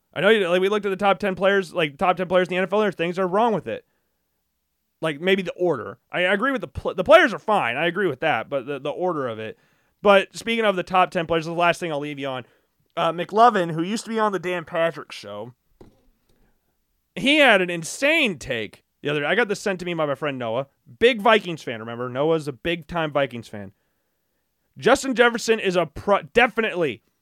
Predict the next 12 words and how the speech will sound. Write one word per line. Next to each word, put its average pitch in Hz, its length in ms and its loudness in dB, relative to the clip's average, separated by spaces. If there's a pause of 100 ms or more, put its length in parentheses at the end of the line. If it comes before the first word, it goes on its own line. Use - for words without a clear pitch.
(320)
a 165 140 0
product 190 420 2
of 156 140 -10
Kirk 190 240 -4
Cousins. 147 400 0
He's 165 200 -10
a 123 40 -20
bit 190 200 2
of 214 100 2
a 196 60 0
system 185 440 -4
guy. 127 240 -2